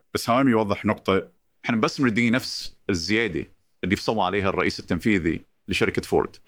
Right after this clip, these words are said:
إحنا بس نريد ما تصلوا عليه. ليش حصلتوا عليه مرة أخرى من ناحية أخرى؟ شوي مستقبل هؤلاء العمال.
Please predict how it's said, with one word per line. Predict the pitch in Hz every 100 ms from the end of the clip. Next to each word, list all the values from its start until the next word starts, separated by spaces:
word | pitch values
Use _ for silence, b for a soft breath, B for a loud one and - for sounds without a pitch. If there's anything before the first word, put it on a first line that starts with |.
| B B
إحنا | - 113
بس | 120 -
نريد | 139 101
ما | 98
تصلوا | - - 87
عليه. | 69 50 - - - - - -
ليش | 143
حصلتوا | - - 151 -
عليه | 92 92 92 - -
مرة | 127 143
أخرى | 120 85 - -
من |
ناحية | 101 - 131
أخرى؟ | 73 - 80 - B B B
شوي | - 131
مستقبل | 180 156 - 135 110 107 98
هؤلاء | 98 95 95 -
العمال. | 85 87 82